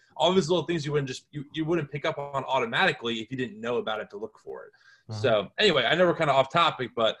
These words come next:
Speaker 1: I just found that interesting because, again, just the celebrity kinda culture we have now, and even I think a lot of pastors who are well-meaning, they're kind of all taught in the universities kind of the same lens to look at this stuff through.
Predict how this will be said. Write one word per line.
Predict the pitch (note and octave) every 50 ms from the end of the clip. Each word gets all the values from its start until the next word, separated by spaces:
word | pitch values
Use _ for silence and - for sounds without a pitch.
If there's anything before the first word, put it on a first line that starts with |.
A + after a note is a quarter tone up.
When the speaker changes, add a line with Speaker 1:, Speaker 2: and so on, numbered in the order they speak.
| _ _ _ _ _
Speaker 1:
I | - D3
just | D3+ E3 C#3+ - -
found | E3+ D#3 D#3 D3+
that | C#3+ C3
interesting | D#3+ G3 F#3+ - D3+ - - C#3 C3 A#2
because, | B2 A#2 - C3+ C3 B2+ B2 B2 A#2+ A#2 - - _ _ _ _ _ _ _ _ _ _
again, | C#3+ C#3+ C3+ D3 D3+ D3 C3+ A#2 - - - - - _ _ _
just | C3 - D3+ C#3 - - - -
the | C#3 B2+
celebrity | - - C3 C3+ C#3 C3+ C#3 D3 C3+ C3
kinda | - C#3 C3 B2
culture | A#2 - C3+ C3+ C3 - - C3+
we | A2+ A2+ A2
have | A2+ B2+ A#2+ A#2+ A2 -
now, | B2+ D3+ F3 F3 D#3+ C#3 B2+ B2 A#2+ - -
and | A#2+ A#2 B2
even | D3 D3+ C3+ B2+ A#2 A2+ - _ _ _ _ _ _
I | - C3 C3
think | A#2+ C3 B2 B2
a | A#2
lot | A#2 A2+ A2+
of | G2+
pastors | - B2 C#3 C#3+ C3+ - B2+ - -
who | B2+ A#2+
are | A2+ G#2 - -
well-meaning, | A2+ A#2+ A#2+ A#2 A2 A2 C3+ D#3 D#3+ C#3+ B2+ A#2 A#2 G#2 - _ _ _ _ _ -
they're | C3+ C3+
kind | C3+ - E3 F3 E3
of | D#3
all | C#3 C3+ C#3 C3+
taught | - - - D#3 D#3 D3 - -
in | B2+ B2+
the | B2 B2
universities | A#2+ B2 B2 A#2 G#2+ A#2 D3+ D#3 - - C3+ C3 -
kind | - C3+ B2+
of | A#2+ A2
the | G#2+
same | - - - C3+ B2+ C3 C3 C3 C3 C3 B2+ B2 B2 A#2+ A#2 - _ _ _ _ _ _ _ _ _ _ -
lens | A#2 B2+ C#3+ D3 C#3 B2 G#2+ G#2 G#2 - -
to | B2+
look | A#2+ C3 C3 -
at | A#2+ A2+ -
this | A2+ G#2 -
stuff | - A2 G2+ F#2+ -
through. | _ G2 - D2+